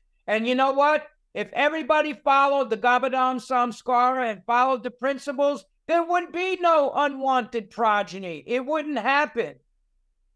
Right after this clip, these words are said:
So that's the solution for that.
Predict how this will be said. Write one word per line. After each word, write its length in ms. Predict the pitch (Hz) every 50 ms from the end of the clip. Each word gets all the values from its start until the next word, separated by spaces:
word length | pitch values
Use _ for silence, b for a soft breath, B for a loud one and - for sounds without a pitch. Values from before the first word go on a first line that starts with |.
| _ _ _ _
So 180 | _ - 240 247
that's 360 | 233 285 294 294 302 302 -
the 120 | - 302 277
solution 680 | - - 294 285 294 294 302 285 - - 269 277 254 214
for 100 | - 254
that. 380 | 269 277 285 277 254 214 - -